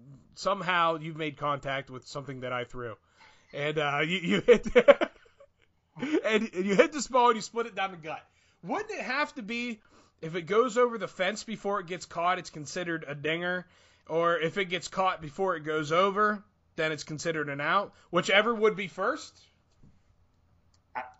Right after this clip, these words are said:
Speaker 2: I don't know how to look at that. I mean, it's, I, I, it's, it's not, I don't, I mean, it's, it's not possible. I, that's, I mean, that's just not gonna happen. I just don't think you're gonna split a baseball down the middle by hitting it. I've never,
Speaker 1: Well,
Speaker 2: I don't think
Speaker 1: well,
Speaker 2: I've ever seen it done.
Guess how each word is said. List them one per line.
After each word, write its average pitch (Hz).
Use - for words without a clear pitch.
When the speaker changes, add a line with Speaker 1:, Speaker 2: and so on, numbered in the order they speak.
Speaker 2:
I 160
don't 180
know 190
how 202
to 190
look 208
at 254
that. 104
I 104
mean, 131
it's, -
I, 110
I, 131
it's, -
it's 151
not, 165
I 160
don't, 156
I 147
mean, 123
it's, 113
it's -
not 147
possible. 113
I, 98
that's, 127
I 127
mean, 123
that's 123
just 135
not 117
gonna 104
happen. 101
I 107
just 104
don't 113
think 104
you're 98
gonna 95
split 107
a 90
baseball 90
down 90
the 87
middle 98
by 80
hitting 104
it. 78
I've 87
never, 95
Speaker 1:
Well, 90
Speaker 2:
I 107
don't 110
think 98
Speaker 1:
well, 110
Speaker 2:
I've 107
ever 87
seen 101
it 87
done. 104